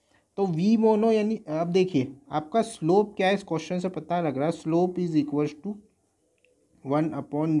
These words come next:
V mono। So यहाँ से V मोनो क्या हो जाएगा आपका? वन upon slope। And slope is given is zero point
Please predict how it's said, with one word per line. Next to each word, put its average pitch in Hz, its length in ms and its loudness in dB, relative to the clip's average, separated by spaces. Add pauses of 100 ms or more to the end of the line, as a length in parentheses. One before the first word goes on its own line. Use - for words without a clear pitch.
(120)
V 143 160 -6 (240)
mono। 120 280 -4 (1900)
So 190 240 0
यहाँ 160 380 2
से 180 180 -4 (1400)
V 156 300 -2
मोनो 190 360 2
क्या 185 160 -2
हो 180 100 4
जाएगा 151 300 2
आपका? 160 260 -6 (920)
वन 156 260 -2 (100)
upon 147 400 -4
slope। 120 340 -10 (3750)
And 143 160 -6
slope 180 480 0
is 180 180 -4
given 165 340 2
is 185 280 -4
zero 143 200 2 (220)
point 185 400 -4